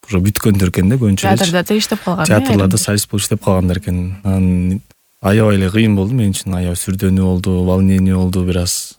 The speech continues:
Speaker 1: Бирок Кудайга шүгүр, үчүнчү месте алып келгениме.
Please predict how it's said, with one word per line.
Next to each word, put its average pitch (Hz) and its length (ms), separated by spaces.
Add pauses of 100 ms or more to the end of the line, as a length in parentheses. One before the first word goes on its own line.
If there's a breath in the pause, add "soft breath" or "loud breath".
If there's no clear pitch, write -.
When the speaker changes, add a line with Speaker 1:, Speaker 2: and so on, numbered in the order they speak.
(100)
Speaker 1:
Бирок 92 340
Кудайга 117 240
шүгүр, 113 500
үчүнчү 104 360
месте 104 280
алып 101 240
келгениме. 98 600